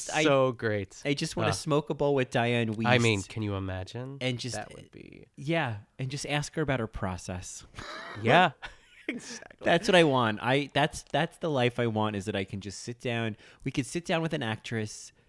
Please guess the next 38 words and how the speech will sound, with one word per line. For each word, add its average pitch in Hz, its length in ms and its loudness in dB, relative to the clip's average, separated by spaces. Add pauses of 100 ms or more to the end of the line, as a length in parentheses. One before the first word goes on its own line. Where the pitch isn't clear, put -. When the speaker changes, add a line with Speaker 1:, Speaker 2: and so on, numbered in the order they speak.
(400)
Speaker 1:
get 131 160 0
high 107 240 0
with 98 200 -6
her, 95 300 -6
and 85 120 -10
just - 140 -16
be 92 80 -8
like, 90 120 -10
"Okay, 82 280 -16
tell 98 300 -12
us - 400 -16 (320)
about 90 180 -10
how 85 160 -12
you 82 120 -10 (100)
do 82 100 -8
what 80 140 -8
you 76 80 -8
Speaker 2:
Everything. 80 200 -8 (180)
Speaker 1:
do. - 0 - (340)
Tell 98 240 -6
us 110 80 -4
Speaker 2:
Yeah. 135 80 4
Speaker 1:
about 107 160 0
the 98 80 -6
scene." 78 540 -10 (100)
Yeah. 82 340 -10 (140)
Speaker 2:
Yeah. 139 340 0 (320)
Speaker 1:
And, 110 140 0
Speaker 2:
Uh, 107 80 -2
Speaker 1:
like, 104 80 -2
Speaker 2:
but 156 80 4
anyways, 120 340 0
Speaker 1:
in-, 110 60 -6
Speaker 2:
that - 80 -2
Speaker 1:
indulge 117 480 4
us. - 300 0
<laughs> - 140 2
Yeah. 113 260 2